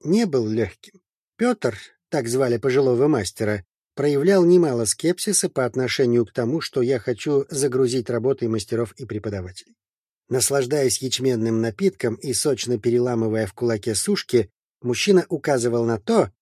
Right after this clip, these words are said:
что он-то как раз-таки и готов что-то менять, так как уже нет сил бороться с хаосом училища.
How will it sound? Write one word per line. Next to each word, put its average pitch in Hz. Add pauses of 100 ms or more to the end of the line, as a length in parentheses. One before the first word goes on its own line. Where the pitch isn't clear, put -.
(220)
что -
он-то 202
как 170
раз-таки 131
и 175
готов 147
что-то 110
менять, 120 (500)
так 135
как 151
уже 160
нет 151
сил 151
бороться 123
с -
хаосом 117
училища. 110